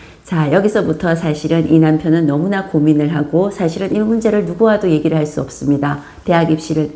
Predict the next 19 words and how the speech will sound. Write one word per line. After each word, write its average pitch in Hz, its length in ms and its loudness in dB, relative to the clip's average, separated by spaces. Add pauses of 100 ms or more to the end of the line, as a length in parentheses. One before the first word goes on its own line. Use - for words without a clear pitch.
(220)
앞둔 170 500 -4
아이들과도 147 640 2
얘기할 147 260 2
수가 - 280 -4
없고, 131 340 -6 (240)
그렇다고 156 580 2
연로하신 151 480 2
부모님들과도 180 720 -4
이 - 40 -2
문제를 160 400 0
할 151 100 0
수도 143 220 -6
없고, 185 460 -2 (200)
이때까지 190 440 0
너무나 190 440 0 (320)
완벽하고 160 840 -2
괜찮은 175 480 -2
가정의 147 400 -2
모습을 165 500 -2